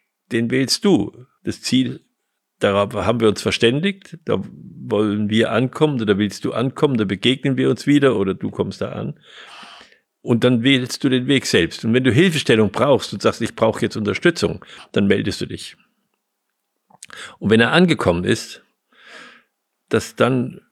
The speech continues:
man als Führungskraft, wie das heißt, was, äh,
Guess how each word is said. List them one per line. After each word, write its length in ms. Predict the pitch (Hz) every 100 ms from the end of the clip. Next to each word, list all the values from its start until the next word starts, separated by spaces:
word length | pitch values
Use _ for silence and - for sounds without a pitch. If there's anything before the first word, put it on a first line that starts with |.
| _ -
man 220 | 117 117
als 220 | 117 -
Führungskraft, 2000 | - - 160 135 120 107 - - - - - - _ - - - 82 110 - - -
wie 80 | 113
das 320 | 110 - -
heißt, 360 | - 135 - -
was, 200 | 104 -
äh, 160 | 90